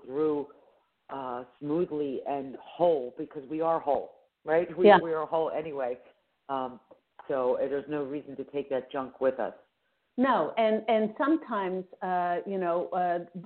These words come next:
Speaker 2: why people come back from the past, uh, you know, during a Mercury retrograde, because things are returning, um, you know, uh, it's for us to see if we're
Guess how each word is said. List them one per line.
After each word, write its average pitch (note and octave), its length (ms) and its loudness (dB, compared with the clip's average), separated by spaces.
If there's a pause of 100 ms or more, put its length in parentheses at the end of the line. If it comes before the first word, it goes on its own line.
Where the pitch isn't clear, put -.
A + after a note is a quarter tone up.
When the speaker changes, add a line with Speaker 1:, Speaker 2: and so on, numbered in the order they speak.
(160)
Speaker 2:
why G#3+ 360 2
people G#3+ 340 -4
come F#3 220 -4
back F#3 360 0
from F3 180 -2
the E3+ 100 -2
past, F3+ 420 0 (720)
uh, F3+ 460 6 (120)
you F3+ 140 0
know, F3 320 2
during G3 280 0
a F3 40 0
Mercury F3 460 0
retrograde, D#3+ 680 0
because F3 320 0 (320)
things G3 340 2
are F#3 160 0
returning, E3+ 760 -2 (420)
um, E3 580 2 (220)
you F3 120 -2
know, D#3 320 0 (160)
uh, E3+ 220 0 (160)
it's - 180 -12 (300)
for G3 180 4
us F#3 180 2 (180)
to F3+ 200 2 (100)
see G#3+ 160 0
if G#3 120 2
we're G#3 100 4